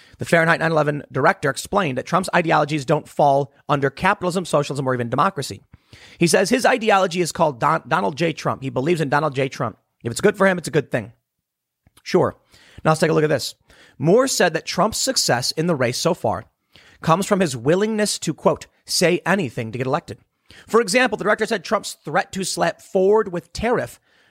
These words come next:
for cars manufactured in Mexico is music to the ears of the working class of Michigan and Wisconsin and Ohio. Moore, who lives in Michigan, said he's been trying to explain to people in his state that Trump's conning them.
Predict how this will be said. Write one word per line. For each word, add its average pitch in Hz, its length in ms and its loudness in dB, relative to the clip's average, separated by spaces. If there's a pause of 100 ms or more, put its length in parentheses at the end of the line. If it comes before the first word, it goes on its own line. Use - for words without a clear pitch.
for 185 220 2
cars 190 520 2
manufactured 165 600 -2
in 147 60 -4
Mexico 175 360 0
is 131 180 -2
music 190 500 -2
to 226 80 -8
the 220 200 -2
ears 123 360 0 (380)
of - 60 -12
the 104 80 -2
working 165 320 2
class 175 380 0
of 127 140 -6
Michigan 143 420 -2 (280)
and 104 120 -4
Wisconsin 123 540 -2 (300)
and 104 140 -2
Ohio. 113 440 0 (1080)
Moore, 196 280 6
who 196 100 4
lives 180 220 0
in 165 140 0
Michigan, 170 420 -2 (340)
said 185 180 2
he's 202 100 -2
been 180 120 0
trying 196 260 0
to 214 60 0
explain 208 440 -2
to 233 60 -2
people 160 320 -2
in 165 80 2
his 147 120 2
state - 220 0
that - 120 -6
Trump's 170 320 0 (160)
conning 220 440 0
them. 98 260 -12